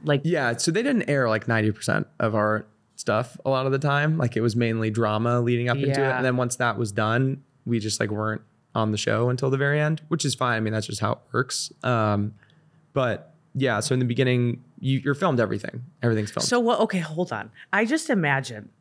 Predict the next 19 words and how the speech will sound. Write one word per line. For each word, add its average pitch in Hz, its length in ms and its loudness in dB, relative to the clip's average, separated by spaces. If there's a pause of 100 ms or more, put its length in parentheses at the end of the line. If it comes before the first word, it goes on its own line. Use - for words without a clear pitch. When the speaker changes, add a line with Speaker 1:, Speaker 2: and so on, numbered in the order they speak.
Speaker 1:
you 147 120 -6
know, 147 140 0
like, 139 220 0
when 143 140 -4
I 143 140 0
met 139 340 -6
the 139 80 -4
love 131 220 -4
of 135 40 -6
my 139 200 0
life, 135 420 -4 (120)
I'm 196 120 -4
like, 156 180 -6
if 147 80 -8
a 180 60 0
camera 175 600 0
was 131 220 -4
on 120 220 -4
us. - 400 -10